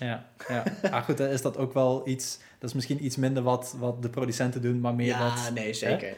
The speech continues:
Speaker 2: Dat is ook zeker waar.
Speaker 1: Maar
Speaker 2: Maar
Speaker 1: goed,
Speaker 2: we zijn
Speaker 1: ehm,
Speaker 2: op de goede weg, laten we het daarop houden.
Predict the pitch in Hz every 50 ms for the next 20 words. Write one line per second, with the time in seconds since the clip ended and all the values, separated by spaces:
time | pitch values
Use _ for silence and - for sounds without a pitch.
0 | - - - 123 151 156 - 165 - - 143 135 127 120 110 101 98 104 107 139
1 | 139 131 139 123 - - - - - _ _ _ - 156 165 165 165 165 165 170
2 | 170 170 190 196 180 170 160 165 175 175 160 147 135 113 - - 127 135 135 -
3 | 135 123 143 131 123 117 113 107 104 110 120 - - -